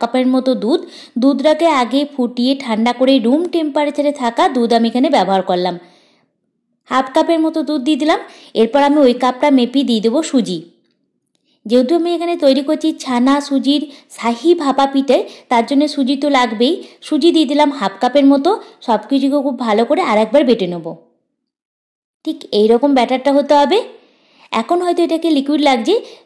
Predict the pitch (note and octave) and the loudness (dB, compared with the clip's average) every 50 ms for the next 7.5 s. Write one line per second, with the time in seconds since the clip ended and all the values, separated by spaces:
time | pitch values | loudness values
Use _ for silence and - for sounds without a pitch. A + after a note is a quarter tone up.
0 | _ _ _ _ _ _ _ _ - C#4+ D#4 D#4 D#4 F4+ E4+ D4 C4+ B3 C#4+ C#4+ | _ _ _ _ _ _ _ _ -8 -6 -6 -4 -6 -6 -6 -6 -6 -6 -6 -6
1 | D4 E4 D#4+ E4+ C4+ E4 E4 E4 E4 D4 E4 D#4 E4 E4 D4 E4 D#4+ E4 E4 D4 | -6 -6 -6 -6 -6 -6 -6 -6 -6 -6 -6 -6 -6 -6 -6 -8 -8 -6 -4 -4
2 | A3+ G#3+ A#3 - - D#4 D4+ D#4+ D#4+ E4 E4 D#4+ E4 E4 D#4+ D#4+ F4 G4+ G4 D#4 | -2 -4 -4 -6 -6 -8 -8 -6 -6 -6 -4 -4 -4 -4 -4 -4 -6 -6 -6 -6
3 | A#3 - A#3+ A#3 B3+ C#4 C#4+ C#4 C#4+ D4+ D4 C4+ E4 D4 C4 A#3 G#3 - D#4+ E4+ | -6 -4 -4 -4 -2 -4 -4 -4 -4 -4 -4 -2 -2 -2 -2 -2 -2 -4 -6 -6
4 | E4 - A3+ G#3 G3 G3 - D4 D#4 D#4 B3+ A#3 A3+ A#3 A#3+ A#3 - C#4 C#4 C#4 | -4 -4 -2 -2 -4 -4 -4 -6 -4 -2 -2 -2 -2 -2 -2 -2 -2 0 2 2
5 | G#3+ F3+ E3+ F3+ F3 F#3 F3 F3 E3+ E3+ E3+ E3+ - - - - - - D4 D#4 | 2 2 2 -2 -2 -2 -4 -4 -4 -6 -8 -10 -14 -20 -20 -14 -6 -2 0 0
6 | D#4+ D#4 - - D4 A#3+ D#4 D#4 E4 D#4+ C#4+ B3+ C#4 D4 C#4+ - E4 C#4+ A3 A#3 | 0 0 0 -2 -2 0 0 2 2 4 4 4 2 2 0 0 0 2 2 2
7 | A3 A#3 A#3+ C4 C#4+ C4 B3+ A#3+ B3 C#4+ | 2 2 2 2 2 4 4 4 2 0